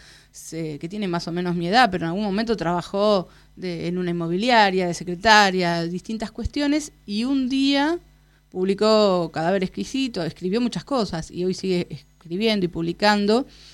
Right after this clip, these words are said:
y en algún momento, entre, eh, digamos, la vieron, o, o llega algún premio, o llega algo que hace que vos puedas. Tenemos a nuestra amadísima Samantha Schweblin, que está ganando muchos premios.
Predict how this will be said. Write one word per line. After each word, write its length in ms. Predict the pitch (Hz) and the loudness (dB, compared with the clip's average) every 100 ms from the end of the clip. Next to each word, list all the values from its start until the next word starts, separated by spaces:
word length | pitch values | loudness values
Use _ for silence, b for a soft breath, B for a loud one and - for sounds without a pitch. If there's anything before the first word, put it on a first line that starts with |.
| b | b
y 100 | 196 | -4
en 100 | 202 | 0
algún 360 | 202 202 226 285 | 2 2 4 4
momento, 420 | 285 247 254 262 | 4 2 0 0
entre, 380 | 294 202 185 190 - | -2 0 -2 -2 -4
eh, 160 | 160 | -8
digamos, 420 | 151 160 156 165 | -6 -8 -8 -8
la 220 | 160 175 175 | -6 -2 0
vieron, 600 | 208 220 214 233 269 294 b b b b | 4 4 4 2 0 -4 b b b b
o, 420 | - 160 151 - - | -14 -12 -12 -14 -14
o 100 | 156 | -14
llega 240 | - 180 | -6 -2
algún 260 | 180 175 170 | 0 -2 -2
premio, 460 | 202 233 233 233 - | 0 0 0 -2 -4
o 60 | 175 | -4
llega 240 | 196 190 | 0 0
algo 480 | - 214 220 226 233 | 2 2 2 0 -2
que 160 | 196 | 0
hace 260 | 190 208 233 | 0 0 -6
que 120 | - | -6
vos 140 | 175 180 | -4 -6
puedas. 480 | - 226 220 226 - - | -4 -2 0 0 -2 -10
Tenemos 400 | 175 196 185 - | -8 -6 -8 -10
a 120 | 175 | -12
nuestra 400 | 170 170 - 175 165 _ _ | -10 -10 -10 -14 -14 _ _
amadísima 720 | 170 175 185 226 - 190 180 | -10 -6 -6 -6 -6 -4 -4
Samantha 420 | - 180 185 180 | -6 -6 -6 -6
Schweblin, 420 | 175 214 196 190 | -2 0 0 -2
que 100 | 185 | -4
está 200 | 170 175 | -8 -8
ganando 380 | 175 170 180 185 | -6 -6 -6 -6
muchos 260 | 185 180 175 | -6 -6 -8
premios. 460 | 220 226 220 240 | -2 -2 -2 -6